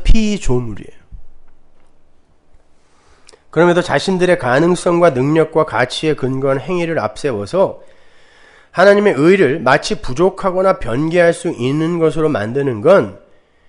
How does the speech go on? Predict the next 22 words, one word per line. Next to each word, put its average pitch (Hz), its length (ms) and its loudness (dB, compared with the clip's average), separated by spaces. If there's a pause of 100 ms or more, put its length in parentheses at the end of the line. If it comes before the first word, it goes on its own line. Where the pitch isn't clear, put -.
(380)
피조물의 190 760 -4
자기자리 156 580 -2
이탈인 147 640 -6
것이며 113 500 -4 (800)
하나님은 196 400 4
그러한 170 320 2
것을 170 260 -4
절대로 165 600 -4
간과하지 135 840 -2
않으시는 117 560 -8
분이에요. 98 460 -18 (840)
그래서 175 220 2
하나님은 170 760 4 (520)
당신 160 380 0
백성들을 156 760 -2 (160)
이 147 160 -4
역사 135 340 -2
속으로 160 400 -2
내몰아서 120 800 -2 (320)
더러움에 147 720 0
넘겨주시는 110 920 -6
거예요. - 140 -14